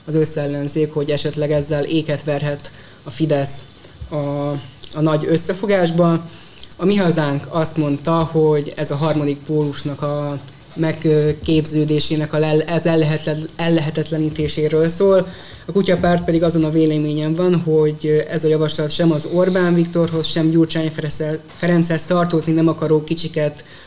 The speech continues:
ö, kívánja megfojtani. Ö, ti hogy látjátok, ö, melyik oldalnak lehet igaza? A Volner párt azt, ö,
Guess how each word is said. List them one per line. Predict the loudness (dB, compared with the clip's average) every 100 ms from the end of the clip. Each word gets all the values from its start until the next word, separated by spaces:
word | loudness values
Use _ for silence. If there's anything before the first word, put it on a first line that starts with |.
| -20 -2
ö, | 2 2
kívánja | 2 0 2 0 0
megfojtani. | 0 0 -2 -2 0 -2 -2 -6 -16 -18 -20 -20 -20 -20 -8
Ö, | -2 2 2
ti | 4
hogy | 4 4
látjátok, | 4 2 0 0 2 0 2
ö, | 2 2 4 2 0 -2 -8 -16 -18 -20 -20 -20 -6
melyik | 0 2 2 0 -10 -14 -14 -2
oldalnak | 2 2 2 0 -2
lehet | 0 -2 0
igaza? | 2 2 2 2 2
A | 2
Volner | 4 4 2 0
párt | -2 0
azt, | -4 -4 -6
ö, | -4 -2